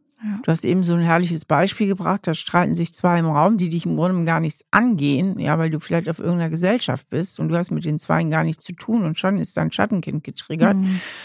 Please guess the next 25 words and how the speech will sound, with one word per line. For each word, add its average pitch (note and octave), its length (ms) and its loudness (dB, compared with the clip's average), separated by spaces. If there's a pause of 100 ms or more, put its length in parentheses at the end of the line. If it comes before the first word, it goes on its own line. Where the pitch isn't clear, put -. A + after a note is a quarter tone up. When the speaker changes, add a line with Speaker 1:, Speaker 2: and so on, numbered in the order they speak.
(120)
Speaker 2:
Und F3+ 160 2
das A3 200 4
musst A3 260 0
du G3+ 60 2
merken, F#3+ 420 2
dabei F#3 240 4
musst F#3+ 240 -2
du E3 80 -2
dich E3 220 -6
ertappen F#3+ 640 0 (1120)
und F3+ 160 2 (720)
dann A#3 440 4
wirklich G#3+ 320 -2
dich - 240 -6
innerlich A3 460 0
regulieren, E3+ 520 2
dem F3 140 0
Schattenkind F#3 800 -2 (100)
sagen, E3+ 420 0
„Pass F3+ 200 -2
mal D#3+ 140 -2
auf, F3 200 0
mein F#3+ 160 0
Schatz, G#3+ 380 -4 (840)
du, G#3 240 0